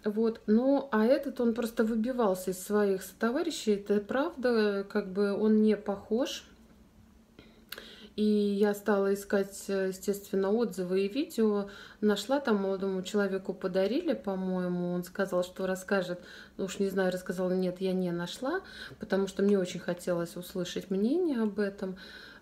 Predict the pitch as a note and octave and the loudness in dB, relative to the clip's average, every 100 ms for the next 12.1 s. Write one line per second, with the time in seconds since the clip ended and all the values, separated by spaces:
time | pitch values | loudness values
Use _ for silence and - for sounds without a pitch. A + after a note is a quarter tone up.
0 | - F#3+ F#3 F3+ - F#3 F3+ - F#3 F3 | -6 -4 -4 -6 -6 -2 -4 -4 -6 -6
1 | E3 F3+ F3+ - G3+ F#3+ G3 A#3 - A3 | -4 -4 -4 -4 0 2 2 2 0 -4
2 | F#3 F3 F3+ F3+ G3 F3 F3+ E3+ E3+ F3 | -2 -4 -4 -4 -4 -2 -2 -2 -2 -2
3 | D#3 A3 - - - - - - _ _ | -4 -6 -12 -18 -20 -20 -20 -20 _ _
4 | _ _ _ _ _ _ - - - F3 | _ _ _ _ _ _ -20 -20 -14 -6
5 | F#3 E3+ - G3 F3+ F3 F3 F3+ E3+ F3+ | -6 -4 -4 -2 -2 -4 -6 -6 -4 -2
6 | F3 F3+ F#3+ G3 D4 - - - - - | -2 -2 -2 0 -2 -4 -20 -20 -14 0
7 | C4 - - G#3 G3+ F#3+ G3+ G#3 G3 - | 2 2 4 4 4 2 4 2 0 -4
8 | F#3+ G3 G#3 G3+ E3+ D#3+ D#3+ - F3 - | -2 2 2 2 -2 -8 -12 -10 -10 -10
9 | - - G3+ G#3+ G#3 B3 A#3 G#3+ G#3+ G#3+ | -16 0 4 4 4 0 0 0 0 -2
10 | - E3 E3+ - E3+ E3+ - F#3 F#3+ F#3+ | 0 -4 -4 -8 -8 -8 -6 -2 -2 -2
11 | E3 - E3+ D#3+ F3+ F3+ - F#3 F3+ F3+ | -4 -10 -10 -6 -6 -6 -6 -4 -4 -4
12 | F3+ | -6